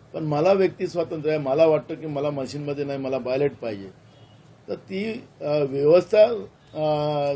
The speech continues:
निवडणूक आयोगाने करून दिली पाहिजे. कारण की माननीय सुप्रीम कोर्टामध्ये जेव्हा हे प्रकरण गेलं तर माननीय सुप्रीम कोर्टाने सांगितलं की निवडणूक आयोगाने याच्यातला निर्णय घ्यावा.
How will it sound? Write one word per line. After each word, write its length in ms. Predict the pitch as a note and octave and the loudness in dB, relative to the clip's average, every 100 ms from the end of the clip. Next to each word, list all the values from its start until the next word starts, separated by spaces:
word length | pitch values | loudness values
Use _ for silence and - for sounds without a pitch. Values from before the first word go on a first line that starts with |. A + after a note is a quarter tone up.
| D3 - - C3+ C#3 | -6 -18 -20 -18 -4
निवडणूक 380 | C#3 F3 F3+ | 0 0 2
आयोगाने 340 | E3+ D3+ D3+ D3 | 4 4 2 -2
करून 300 | C#3 C3+ C3+ | -4 -4 -4
दिली 200 | B2+ A#2+ | -2 -2
पाहिजे. 280 | A#2 A2+ E3+ | -2 -6 -6
कारण 200 | F3 E3+ | -6 -6
की 60 | |
माननीय 360 | E3 C3 C#3+ D#3 | -6 -6 -4 -6
सुप्रीम 400 | C#3+ A#2+ E3+ E3 | -6 -8 -6 2
कोर्टामध्ये 580 | D3+ C3 C3 B2 A#2+ D3+ | 2 2 -2 -4 -6 -4
जेव्हा 300 | C3+ C3+ C3 | -2 -2 -2
हे 80 | |
प्रकरण 440 | B2 A#2+ G#2+ B2 A#2+ | -4 -8 -10 -8 -8
गेलं 240 | A#2 C3+ | -6 -8
तर 100 | E3 | -8
माननीय 240 | D#3 D#3 E3+ | -10 -10 -8
सुप्रीम 340 | E3+ E3 G#3 | -8 -6 2
कोर्टाने 320 | G#3 G3+ G3+ | 2 4 0
सांगितलं 460 | C#3+ B2+ G#2+ G2 G#2 - - D3 - - - - | -2 -4 -6 -12 -18 -20 -20 -20 -20 -20 -20 -16
की 60 | - | -10
निवडणूक 520 | D3+ C#3+ F#3 G3 F#3+ | -4 2 2 4 4
आयोगाने 340 | F3 D#3+ E3+ G3+ | 6 6 4 0
याच्यातला 380 | F3+ D3+ E3 | -2 -4 -4
निर्णय 360 | F3 D3+ A#2+ B2 | -4 -4 -4 -10
घ्यावा. 320 | G#2+ F#2+ D2+ | -10 -12 -16